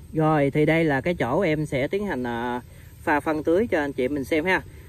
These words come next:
Thì cái loại phân em tưới ngày hôm nay anh chị, đó là phân, à, này nha anh chị. Thì như em có chia sẻ với anh chị á, là bình thường em sử dụng cái phân ba mươi mười mười,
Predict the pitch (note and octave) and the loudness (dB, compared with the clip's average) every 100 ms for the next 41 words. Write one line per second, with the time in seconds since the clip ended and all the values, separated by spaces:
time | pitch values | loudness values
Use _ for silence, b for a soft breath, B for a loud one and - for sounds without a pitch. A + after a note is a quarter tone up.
0 | B - C#3+ G3 F3 C3+ D3 F3 E3+ D#3 | B -2 0 2 2 0 0 0 0 -4
1 | - E3 D#3 F3+ A3+ A3+ C#3 D3+ E3 D#3+ | -8 -8 -2 2 2 0 -4 -4 -2 0
2 | E3 F3 C3+ C#3 - - - - - B | -2 0 -2 -2 -8 -16 -16 -14 -14 B
3 | B B B B - - - - F3+ G3 | B B B B -16 -14 -12 -2 2 2
4 | C3+ D#3+ D3+ D3 C#3+ C#3+ B2+ D3 C#3 B2+ | 0 -2 -2 -2 -2 -2 -2 -4 -2 -2
5 | - - - B B B B D#3+ D3+ E3+ | -4 -10 -16 B B B B 0 4 6
6 | E3+ E3 E3 E3 F3+ D3+ C3 F3+ G3 E3 | 6 4 2 2 0 0 0 2 0 2
7 | A#2+ D3 F3 D3+ C#3+ C#3+ C3 C3 C3+ D3 | 2 2 -2 -4 -2 0 0 0 -2 -2
8 | D3+ D3 B2+ C3+ F3 F3 D3+ D3 D#3 D#3+ | -2 2 2 2 -2 -2 -2 0 0 0
9 | D3 B2+ C3 C3 B2 | 0 0 2 2 0